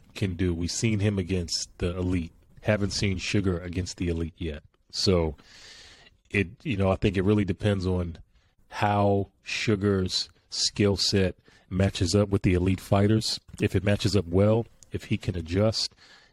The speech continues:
and, you know, not get overwhelmed, it should be a very competitive fight. Um, you know, he has the reach. He has, he has beautiful striking, but again, we haven't seen that striking against elite competition.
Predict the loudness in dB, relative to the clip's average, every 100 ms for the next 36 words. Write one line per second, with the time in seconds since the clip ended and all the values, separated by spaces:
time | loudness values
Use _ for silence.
0 | -6 -2 -2 -2 -4 -4 -2 -2 -2 -2
1 | -2 -2 2 2 2 -2 -8 -16 -20 _
2 | -4 -2 -2 -2 0 2 2 -2 -2 -2
3 | -2 -8 0 2 2 -2 _ _ _ -20
4 | -20 _ _ -4 -2 0 -2 -6 -12 -16
5 | _ _ _ _ _ -12 -4 0 2 2
6 | 2 0 -2 -4 0 0 -2 -6 -8 -8
7 | -12 _ _ _ -20 _ _ -2 0 0
8 | -2 -6 -10 -16 _ _ _ _ -2 0
9 | 2 0 0 0 0 -2 -2 -2 -2 -2
10 | -4 -4 -4 -2 -2 0 -2 -4 0 0
11 | -2 -8 -6 -4 -4 -4 -6 -2 -2 -2
12 | -8 -6 -6 -6 -12 -20 -8 -4 -2 -2
13 | -4 -4 -6 -6 -2 0 0 -6